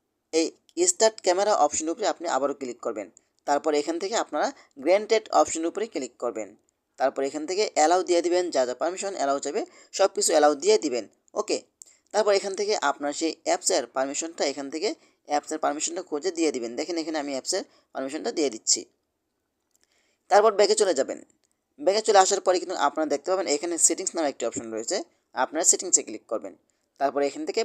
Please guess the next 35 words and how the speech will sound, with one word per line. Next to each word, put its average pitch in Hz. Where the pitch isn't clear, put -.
privacy 170
and 143
setting 131
রয়েছে, 131
এখানে 131
আপনি 151
ক্লিক 117
করবেন। 104
তারপর 190
এখান 208
থেকে 202
আপনারা 151
এটা 170
on 147
করে 123
দিবেন। 87
এটা 139
on 139
করে 160
দিলাম। 170
তারপর 160
এখান 196
থেকে 196
আপনার 160
nothing 185
অপশনে 160
সিলেক্ট 131
করবেন। 101
তো -
আমি 127
এখান 143
থেকে 262
nothing 151
দিয়ে 120
দিচ্ছি। -